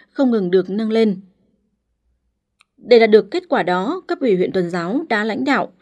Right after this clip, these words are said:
chỉ đạo chính quyền, triển khai có hiệu quả, kịp thời các chế độ chính sách, chương trình dự án đối với vùng đồng bào dân tộc thiểu số và miền núi. Phong trào xây dựng đời sống văn hóa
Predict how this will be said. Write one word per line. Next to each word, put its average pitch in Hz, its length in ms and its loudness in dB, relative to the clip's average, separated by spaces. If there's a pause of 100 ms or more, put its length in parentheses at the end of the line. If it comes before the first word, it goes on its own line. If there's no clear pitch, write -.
chỉ 226 180 0
đạo 185 220 -2
chính 175 240 -6
quyền, 196 300 2 (600)
triển 220 220 2
khai 294 340 0
có 180 180 -4
hiệu 254 300 0
quả, 190 380 -4 (200)
kịp 220 180 -4
thời 202 280 2 (280)
các 311 160 -4 (100)
chế 196 160 -4
độ 226 180 0
chính 175 200 -6
sách, 349 220 -6 (320)
chương 277 200 2
trình 196 240 -2
dự 185 140 -4
án 190 380 -4 (140)
đối 190 240 -2
với 190 200 0
vùng 185 240 -2
đồng 175 180 -4
bào 170 160 -4
dân 208 180 -6
tộc 190 200 -4
thiểu 175 160 -4
số 175 340 -2
và 254 100 -4
miền 180 180 -4
núi. 185 340 -2 (840)
Phong 330 160 0
trào 247 180 0
xây 285 140 -4
dựng 254 220 0
đời 185 120 2
sống 180 260 -4
văn 233 180 -2
hóa 202 440 -4